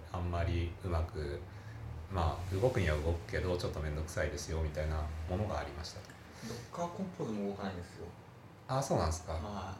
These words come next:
Speaker 1: ー、
Speaker 2: ネットワークが
Speaker 1: そうかもね。
Speaker 2: 対応してなくって。
Speaker 1: はいはいはい。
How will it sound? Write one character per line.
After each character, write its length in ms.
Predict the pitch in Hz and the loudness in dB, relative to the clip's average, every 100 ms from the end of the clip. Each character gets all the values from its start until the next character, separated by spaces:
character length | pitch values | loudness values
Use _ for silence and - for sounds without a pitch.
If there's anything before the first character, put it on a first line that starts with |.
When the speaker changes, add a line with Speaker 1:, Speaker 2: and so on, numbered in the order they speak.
| - | -6
Speaker 1:
ー、 60 | 120 | 0
Speaker 2:
ネ 60 | 131 | 2
ッ 160 | 131 | 4
ト 60 | - | 6
ワ 80 | 131 | 4
ー 40 | |
ク 60 | 131 | 4
が 60 | |
Speaker 1:
そ 500 | 101 98 - 151 110 - | 2 2 2 2 2 2
う 40 | |
か 100 | 80 | -2
も 20 | 73 | 0
ね。 60 | |
Speaker 2:
対 120 | 113 101 | 2 2
応 40 | |
し 80 | 90 | 2
て 40 | 98 | 0
な 100 | 95 | -4
く 60 | |
っ 20 | - - | -4 -6
て。 80 | 139 | -4
Speaker 1:
は 80 | |
い 40 | 107 | -2
は 40 | |
い 40 | 82 | -2
は 140 | |
い。 40 | 78 | -2